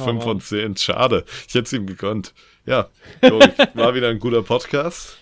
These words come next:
Speaker 2: Ich hätte ja gerne noch länger, aber der Film ist leider auch nur fünf Minuten lang.
Speaker 1: Leider
Speaker 2: Das ist
Speaker 1: fünf Minuten nur lang. Ich weiß jetzt auch nicht, Souls, vielleicht hat das irgendwie so ein bisschen was mit dem Tod zu tun. Soul ist ja auch eine Subgenre vom Jazz, daher kommt wahrscheinlich der Name.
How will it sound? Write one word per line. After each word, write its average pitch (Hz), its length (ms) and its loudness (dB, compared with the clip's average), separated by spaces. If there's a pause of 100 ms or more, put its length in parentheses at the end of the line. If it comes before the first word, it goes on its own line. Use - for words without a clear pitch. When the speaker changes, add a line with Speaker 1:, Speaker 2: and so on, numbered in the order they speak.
(120)
Speaker 2:
Ich 156 120 -4
hätte 214 140 4
ja 208 40 4
gerne 208 240 0
noch 196 160 0
länger, 202 240 -4
aber 170 160 -4
der 170 140 -6
Film 208 180 -8
ist 185 120 -14
leider 185 220 -4
auch 196 60 -6
nur 190 100 -2
fünf - 240 -12
Minuten 196 240 -12
lang. 131 180 -10
Speaker 1:
Leider 120 260 2
Speaker 2:
Das 123 80 -4
ist - 60 -18
Speaker 1:
fünf 135 220 -10
Minuten 127 240 -10
nur 107 120 -6
lang. 131 280 -8 (300)
Ich - 80 -10
weiß 117 160 -2
jetzt 113 160 -8
auch 113 100 -4
nicht, 110 160 -6
Souls, 135 640 -2
vielleicht 117 480 -6
hat 110 80 -8
das 107 160 -6
irgendwie 110 220 -12
so 101 140 -10
ein 101 80 -8
bisschen 107 240 -10
was - 140 -12
mit 101 80 -12
dem 95 120 -16
Tod 113 240 -8
zu 110 100 -12
tun. 107 300 -12
Soul 107 460 -10
ist - 180 -14
ja 107 80 -10
auch 104 240 -10
eine 104 200 -12 (320)
Subgenre 98 600 -8
vom 95 240 -14
Jazz, - 400 -10
daher 95 240 -8
kommt 98 220 -14
wahrscheinlich 98 340 -14
der 98 120 -12
Name. 104 380 -14